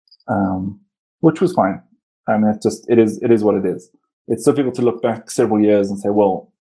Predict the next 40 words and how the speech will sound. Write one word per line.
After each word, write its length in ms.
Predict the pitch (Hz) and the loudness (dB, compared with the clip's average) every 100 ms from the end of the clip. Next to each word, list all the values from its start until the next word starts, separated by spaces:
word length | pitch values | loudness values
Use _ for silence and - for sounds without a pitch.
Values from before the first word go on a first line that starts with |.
| _ - | _ -8
we 80 | |
should 140 | 104 110 | -2 0
have 100 | - | 2
done 160 | 98 | 2
this, 180 | 98 98 | 2 0
we 60 | 92 | -4
should 140 | - | -2
have 80 | 98 | 0
done 140 | 98 | 2
that." 220 | 98 - - - - _ _ - _ _ - - | 2 0 -6 -20 -20 _ _ -20 _ _ -8 0
Um, 480 | 95 90 90 90 - _ _ _ _ _ | 2 2 0 -4 -8 _ _ _ _ _
so 140 | - | 2
that 200 | 120 131 | 2 2
was 120 | 147 | -4
kind 180 | - 143 | -4 -2
of 240 | 131 127 - | -2 -2 -6
two 120 | 135 | -4
thousand 340 | 143 131 123 | 0 0 0
and 100 | 117 | -6
three 220 | - 123 | -4 -4
to 80 | 110 | -2
two 160 | 107 117 | -4 -2
thousand 360 | 113 110 107 | 0 2 0
and 80 | 101 | 0
eight. 240 | 131 139 - | -2 -2 -4
And 140 | 123 | 2
then 260 | 131 131 127 | 4 2 2
Broken 320 | 131 147 151 | 2 2 2
Keyboards 420 | - 151 151 143 | 0 2 2 0
has 120 | 135 | -4
been 280 | - 135 135 | -4 -2 -2
full-time 560 | 123 147 143 147 151 131 | 0 0 0 0 0 0
from 220 | 127 113 | 0 2
then, 420 | 131 113 95 - _ _ _ - | 4 2 -2 -6 _ _ _ -6
uh, 220 | 123 107 107 | 0 2 2
barring 500 | 104 117 120 117 110 | 2 2 2 0 2
a, 280 | 110 107 - - | 0 0 -4 -2
a 100 | 110 | 0
one-year, 680 | 110 110 113 113 107 104 - _ _ _ _ - | 2 2 2 2 2 0 -4 _ _ _ _ -8
uh, 200 | - | -6